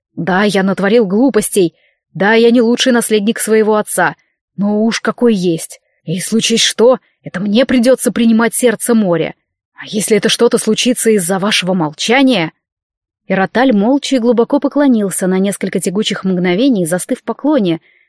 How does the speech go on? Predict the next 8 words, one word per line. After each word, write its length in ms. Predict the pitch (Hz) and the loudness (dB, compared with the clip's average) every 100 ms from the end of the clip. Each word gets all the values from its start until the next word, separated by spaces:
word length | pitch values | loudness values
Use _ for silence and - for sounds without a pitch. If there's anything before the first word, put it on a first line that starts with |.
| - | -12
потом 260 | - 254 | -2 0
осторожно 460 | 285 240 226 240 262 | 2 2 0 0 0
выпрямился. 720 | 214 - 160 160 - - - - _ _ _ _ _ _ _ _ _ _ _ _ | 0 -4 -6 -6 -6 -8 -10 -18 _ _ _ _ _ _ _ _ _ _ _ _
«О 120 | - 165 | -14 -8
чём 280 | - 285 | 0 2
вы 100 | 254 | 4
хотели 360 | 233 233 - 240 | 2 0 2 2
поговорить?» — 640 | 233 208 226 220 165 - | 0 0 0 2 -2 -6